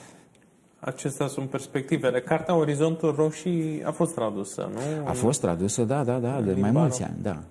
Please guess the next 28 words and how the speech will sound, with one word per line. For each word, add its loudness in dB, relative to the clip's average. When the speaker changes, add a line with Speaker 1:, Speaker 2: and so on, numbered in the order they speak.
Speaker 2:
Cred 0
că -4
în 0
mai 2
multe 2
ediții. -4
Da. -12
Speaker 1:
Am -6
înțeles. -4
Speaker 2:
Dar 4
ea 6
a 2
fost 0
publicată 0
și -2
în 2
limba 2
română 2
în, 6
înainte 4
de 4
optzeci 2
și -8
nouă 2
și -4
circula -2
așa, 2
Speaker 1:
Circula- 2